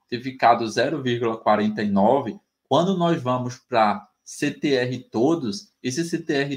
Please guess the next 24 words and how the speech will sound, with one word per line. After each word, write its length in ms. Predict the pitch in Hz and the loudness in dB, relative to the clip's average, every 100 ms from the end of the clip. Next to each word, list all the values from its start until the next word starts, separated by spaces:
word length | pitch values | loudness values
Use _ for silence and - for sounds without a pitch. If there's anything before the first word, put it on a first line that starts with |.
| 127 | -6
todos 320 | 123 139 143 | -4 -4 -4
significa 580 | 143 131 135 135 131 131 | -8 -6 -6 -6 -6 -6
pessoas 640 | - 151 156 139 156 196 - _ _ | -6 -6 -4 -4 -4 -4 -10 _ _
que 80 | 147 | 0
às 100 | 147 | 2
vezes 220 | 151 151 | 2 0
não 200 | 156 214 | -2 -2
clicaram 560 | - 220 - 151 165 165 | -2 -6 2 4 4 0
em 60 | |
Saiba 320 | 170 143 139 160 | -2 -4 -2 -2
Mais, 360 | 143 110 101 - - | 0 0 -2 -10 -10
mas 160 | - 123 | -4 2
elas 320 | 160 143 147 | 2 2 0
foram 280 | - 139 147 | -2 0 0
até 200 | 139 127 | 0 0
o 80 | 123 | -2
seu 240 | - 131 | -4 -4
perfil, 560 | 151 151 - 143 143 139 - _ | -4 -6 -6 -6 -4 -6 -12 _
elas 300 | - 127 151 | -2 0 -2
foram 300 | - 156 160 | -2 -2 -2
pra 160 | 165 156 | 0 0
um 60 | 151 | 0
outro 300 | 147 - 156 | -6 -6 -6
local. 540 | 165 - 143 127 | -6 -2 0 0